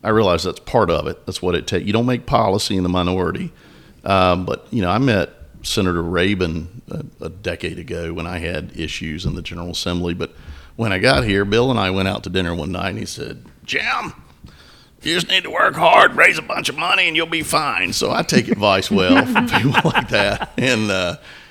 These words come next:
you know, I just try to, to work hard. I, I have my own views of the world. I have opinions.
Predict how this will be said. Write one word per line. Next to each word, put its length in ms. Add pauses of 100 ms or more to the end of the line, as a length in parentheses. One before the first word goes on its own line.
(220)
you 100
know, 160
I 120
just 200 (200)
try 260
to, 420
to 160
work 220
hard. 280 (320)
I, 240 (100)
I 180
have 260
my 180
own 220
views 260
of 60
the 80
world. 560
I 160
have 240
opinions. 760